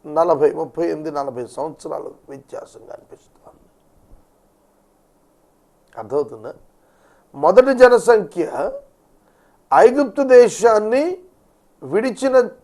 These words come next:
వ్యక్తులలో మైనారిటీ తీరిన వారి నుండి వృద్ధాప్యానికి వచ్చే వారి వరకు ఉన్న జనసంఖ్య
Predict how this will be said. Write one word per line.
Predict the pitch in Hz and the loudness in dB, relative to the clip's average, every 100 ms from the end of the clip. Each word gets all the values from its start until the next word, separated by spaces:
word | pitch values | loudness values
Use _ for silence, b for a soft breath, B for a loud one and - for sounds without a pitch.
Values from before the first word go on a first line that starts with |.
| _ _ _ _ _ _ 156 | _ _ _ _ _ _ -2
వ్యక్తులలో | 175 190 226 214 220 262 330 - _ _ _ _ _ _ _ _ _ _ _ _ _ _ _ _ | -2 0 0 2 4 4 4 -2 _ _ _ _ _ _ _ _ _ _ _ _ _ _ _ _
మైనారిటీ | 131 143 202 254 269 277 220 254 | -4 2 4 8 8 8 4 -2
తీరిన | 180 233 233 220 | -2 0 2 4
వారి | 214 214 208 | 6 6 4
నుండి | 220 226 277 | -2 -2 2
వృద్ధాప్యానికి | 220 185 185 214 214 208 196 175 | 2 4 6 6 6 2 2 -2
వచ్చే | 175 - 165 | -6 -4 -4
వారి | 156 151 | -2 -4
వరకు | 156 151 180 | -4 -6 -8
ఉన్న | 175 | -10
జనసంఖ్య | 120 113 98 - - - | -10 -14 -16 -20 -20 -20